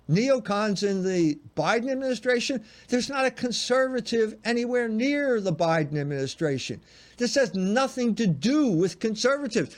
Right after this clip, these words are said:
The only person that he could possibly be talking about is Anthony Blinken. He's the Secretary of State. Now, whether he does it in person or whether he delegates, uh, someone else to go to Poland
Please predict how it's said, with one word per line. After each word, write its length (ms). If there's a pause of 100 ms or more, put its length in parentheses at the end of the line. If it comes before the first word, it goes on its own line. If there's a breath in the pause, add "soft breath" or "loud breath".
(220 loud breath)
The 260
only 360
person 460
that 100
he 120
could 220
possibly 560
be 200
talking 480
about 420 (460 loud breath)
is 160
Anthony 480
Blinken. 500 (920)
He's 260
the 80
Secretary 680
of 100
State. 440 (280 loud breath)
Now, 300 (220)
whether 260
he 80
does 300
it 100
in 160
person 540
or 180
whether 220
he 80
delegates, 920
uh, 220
someone 460
else 300
to 100
go 240
to 80
Poland 580